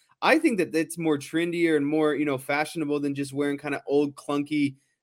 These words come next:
uh, shoes, and especially with a nice, you know, cleaned up suit or outfit. I think it's just, like, the perfect,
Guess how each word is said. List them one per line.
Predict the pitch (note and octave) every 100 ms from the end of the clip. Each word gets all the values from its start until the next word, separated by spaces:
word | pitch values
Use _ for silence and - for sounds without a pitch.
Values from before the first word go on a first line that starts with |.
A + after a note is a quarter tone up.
| -
uh, | B2+ C3
shoes, | C3 - G#3 G3+
and | E3
especially | C#3+ C#3+ E3+ F3
with | E3+ D#3
a | C#3+
nice, | C#3 D3 D3 - - _ -
you | C#3+
know, | C3+
cleaned | C#3 E3 C#3+
up | C#3 C3
suit | - F#3+ G3
or | D3+
outfit. | C#3+ E3 E3+ E3+
I | D#3
think | D#3 E3
it's | D3+
just, | D3+ C3+
like, | C#3+ C3+
the | A#2+
perfect, | - - D#3+ D#3+ D#3+ D3+